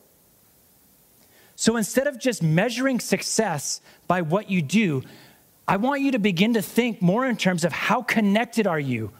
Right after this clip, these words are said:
to that new vine that creates this connection with Jesus and with others.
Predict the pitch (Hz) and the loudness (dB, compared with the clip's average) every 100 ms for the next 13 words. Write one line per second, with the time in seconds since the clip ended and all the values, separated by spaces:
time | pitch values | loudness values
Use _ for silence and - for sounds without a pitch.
0 | _ _ _ _ - 185 175 175 175 - | _ _ _ _ 0 2 2 0 -6 -12
1 | - - 143 165 147 151 127 107 101 - | -18 -2 2 2 2 0 -2 -6 -12 -20
2 | _ _ _ _ _ _ _ _ _ _ | _ _ _ _ _ _ _ _ _ _
3 | _ _ _ _ _ _ _ _ _ _ | _ _ _ _ _ _ _ _ _ _
4 | _ _ _ _ _ _ _ _ _ _ | _ _ _ _ _ _ _ _ _ _
5 | - 170 - 185 202 - - 180 - - | -2 -2 0 0 -2 -2 -4 -4 -4 -8
6 | - - 156 185 180 - 139 143 - 156 | -4 0 2 2 0 -2 0 0 0 0
7 | 151 120 101 - - 139 120 143 120 101 | 0 -2 -4 -8 -2 0 2 0 -2 -6
8 | - - | -8 -18